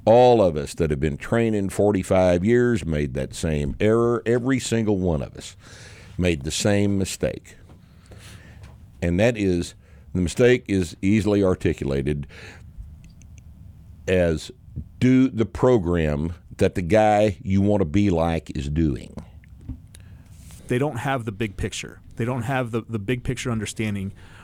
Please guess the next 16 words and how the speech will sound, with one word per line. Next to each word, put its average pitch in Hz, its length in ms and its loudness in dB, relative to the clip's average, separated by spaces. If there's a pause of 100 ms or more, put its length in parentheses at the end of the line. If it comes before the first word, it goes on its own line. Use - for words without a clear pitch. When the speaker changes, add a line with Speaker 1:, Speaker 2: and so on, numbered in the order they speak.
(120)
Speaker 2:
that 113 120 -2
it's 107 100 -8
the 120 100 -4
most 117 280 -2
efficient 147 400 -6
way 123 160 0
to 117 80 -2
get 110 140 -6
stronger, 101 520 -6 (320)
and 120 160 -2
getting 131 180 0
stronger 110 440 -6
is 95 80 -4
important. 92 480 -6
So 117 120 -2
if - 160 -6